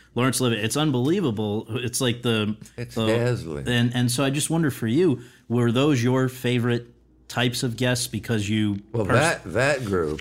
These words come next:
Speaker 2: you didn't have to be weird to admire them,
Speaker 1: No.
Speaker 2: <laughs> every one of them.
Speaker 1: But you were
Speaker 2: Uh,
Speaker 1: a film guy yourself. You're a film buff
Speaker 2: I love
Speaker 1: yourself.
Speaker 2: films.
Speaker 1: Yeah.
Speaker 2: I love movies. And someone admonished me for saying, "I heard you read that list once on a ra-,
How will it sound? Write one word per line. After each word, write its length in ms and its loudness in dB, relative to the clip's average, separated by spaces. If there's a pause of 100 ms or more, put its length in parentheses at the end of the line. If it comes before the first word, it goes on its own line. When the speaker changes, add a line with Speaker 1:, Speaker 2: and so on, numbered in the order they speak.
Speaker 2:
you 100 -4
didn't 200 0
have 160 -4
to 80 -6
be 140 -4
weird 440 2
to 140 -4
admire 400 0
them, 300 -4
Speaker 1:
No. 240 4
Speaker 2:
<laughs> 40 4
every 200 2
one 220 2
of 120 -2
them. 360 0 (120)
Speaker 1:
But 100 2
you 220 4
were 160 6
Speaker 2:
Uh, 60 4
Speaker 1:
a 40 4
film 480 2
guy 280 2
yourself. 360 -2
You're 200 2
a 20 -2
film 340 0
buff 140 2
Speaker 2:
I 20 4
love 140 2
Speaker 1:
yourself. 260 0
Speaker 2:
films. 320 2
Speaker 1:
Yeah. 180 0
Speaker 2:
I 40 0
love 280 -2
movies. 640 -2
And 340 -2
someone 300 0
admonished 720 -2
me 220 -4
for 240 -8
saying, 340 -2
"I 120 -4
heard 260 -2
you 120 -2
read 360 -2
that 200 -2
list 360 -4
once 340 -4
on 160 -4
a 80 -6
ra-, 140 -8